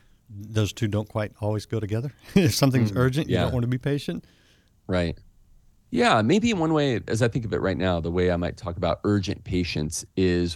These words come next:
Speaker 2: when I'm listening to someone and, and, and, you know, my heart, I'm a Christian, I love the Lord, I'm an evangelist. In the back of my head is, um, an urgency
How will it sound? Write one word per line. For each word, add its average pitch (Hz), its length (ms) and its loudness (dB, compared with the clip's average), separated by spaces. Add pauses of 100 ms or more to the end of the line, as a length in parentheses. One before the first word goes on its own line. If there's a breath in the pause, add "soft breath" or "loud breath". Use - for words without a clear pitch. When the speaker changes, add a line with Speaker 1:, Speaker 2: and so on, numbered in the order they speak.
Speaker 2:
when 98 320 -2
I'm 107 460 0
listening 80 500 -6
to 85 160 -8
someone 80 760 -2
and, 80 160 -4
and, 80 260 -6
and, 80 280 -4
you 90 80 -2
know, 82 80 -2
my 80 100 -4
heart, 85 380 -6
I'm - 100 -10
a - 40 -10
Christian, 98 360 -4
I 95 40 -2
love 82 180 -4
the 80 60 -6
Lord, 98 260 2
I'm 82 100 -4
an 78 100 -6
evangelist. 87 480 -2 (760 loud breath)
In 139 60 4
the 131 100 4
back 123 240 0
of 156 60 0
my 131 120 2
head 85 440 -2 (360)
is, 95 720 0
um, 80 480 -4
an 101 220 -2
urgency 92 680 -2